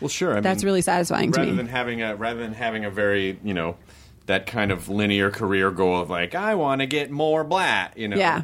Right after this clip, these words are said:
Speaker 1: "I wanna achieve more blah for me." You
Speaker 2: Yeah.
Speaker 1: know, it's basically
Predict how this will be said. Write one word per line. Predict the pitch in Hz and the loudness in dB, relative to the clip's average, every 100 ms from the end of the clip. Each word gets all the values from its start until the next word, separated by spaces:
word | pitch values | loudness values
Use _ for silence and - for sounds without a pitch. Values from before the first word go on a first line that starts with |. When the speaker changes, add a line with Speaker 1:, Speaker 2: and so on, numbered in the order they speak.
| - | -6
Speaker 1:
"I | 139 185 | -4 -2
wanna | 185 151 139 131 | 0 -2 -2 -4
achieve | 127 151 143 131 | -4 -4 -4 -4
more | 135 139 135 | -4 -2 -2
blah | 147 151 139 | 0 0 0
for | 135 143 | 0 -2
me." | 165 135 113 | 0 0 0
You | 107 | 4
Speaker 2:
Yeah. | 175 98 | 4 4
Speaker 1:
know, | |
it's | 101 98 | 0 2
basically | 113 113 104 104 92 | 2 2 2 2 2